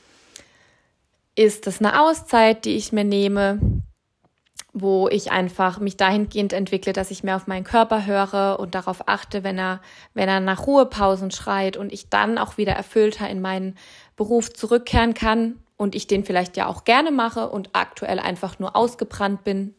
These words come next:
so. Für mich zum Beispiel heißt halt Entwicklung Schicht für Schicht ablegen. Also Entwicklung gar nicht im Sinne von,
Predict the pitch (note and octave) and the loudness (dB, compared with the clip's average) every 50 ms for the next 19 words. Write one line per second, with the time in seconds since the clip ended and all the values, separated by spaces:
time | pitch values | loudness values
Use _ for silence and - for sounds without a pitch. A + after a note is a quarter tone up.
0 | _ _ _ - - G3+ G3 G3 G3 _ _ _ - - - - - - - - | _ _ _ -8 -6 -6 -6 -6 -10 _ _ _ -20 -20 -20 -20 -20 -20 -20 -20
1 | - - - - _ _ _ _ _ _ _ _ _ _ _ _ _ _ _ _ | -20 -20 -20 -20 _ _ _ _ _ _ _ _ _ _ _ _ _ _ _ _
2 | _ _ - - B3 A3+ A3+ A#3 C#4 F4+ - - - - D4 C#4+ C4+ C4 C4+ C4+ | _ _ 0 2 4 6 6 6 4 4 2 -2 -2 2 2 4 4 4 4 2
3 | C4+ - - B3+ A#3+ A#3+ A3+ A#3 A3+ A#3 A#3 A#3 - - A3+ G#3+ G#3 G#3 G#3 - | 2 -2 -2 -2 0 0 2 2 2 2 2 -2 -6 -4 0 0 0 0 0 -4
4 | - - _ _ _ _ _ _ _ _ _ _ _ _ _ _ _ _ - G#3 | -10 -16 _ _ _ _ _ _ _ _ _ _ _ _ _ _ _ _ 0 0
5 | G3+ - - - C4 B3+ B3+ - - B3+ C4+ C4 B3+ C4+ C4+ C4+ C4+ - _ _ | 0 0 0 0 0 0 0 -2 2 4 4 4 4 4 2 0 -2 -8 _ _
6 | _ _ _ _ _ - - _ _ _ _ _ _ _ _ _ _ _ _ _ | _ _ _ _ _ -20 -20 _ _ _ _ _ _ _ _ _ _ _ _ _
7 | _ _ _ _ - - - - B3+ B3+ B3+ - - - A3+ G#3+ - - A#3 A#3+ | _ _ _ _ -10 -8 -2 0 0 0 0 -4 -4 -4 -2 -2 0 2 0 0
8 | A#3 - - - - - - - _ _ _ _ _ _ _ _ _ _ _ _ | 0 -2 -8 -10 -14 -16 -16 -18 _ _ _ _ _ _ _ _ _ _ _ _
9 | _ - G3 G3 G3 - G3 F#3+ F#3+ F#3 F3 F3 - F#3+ G3+ - _ _ _ _ | _ -2 0 0 0 -2 -4 -4 -4 -4 -6 -8 -10 -10 -14 -18 _ _ _ _
10 | _ _ _ _ _ _ _ _ _ G#3+ G#3+ G#3 G#3 A3 - - G3+ F#3 - A3+ | _ _ _ _ _ _ _ _ _ 2 4 4 4 0 0 0 -2 2 4 2
11 | B3+ B3+ - B3 A3+ A#3 A#3 A3 G#3 G#3 A3 A#3 A#3+ A#3 A#3 - A3 G#3+ G#3+ - | 2 4 2 2 2 2 2 0 0 0 0 0 -2 -4 -6 -6 -6 -6 -4 -4
12 | G#3+ G#3 G#3 G3+ - - G#3+ G3+ G3+ G3 G3+ A3 | -4 -2 -2 -4 -4 -2 -2 -2 0 -2 -6 -8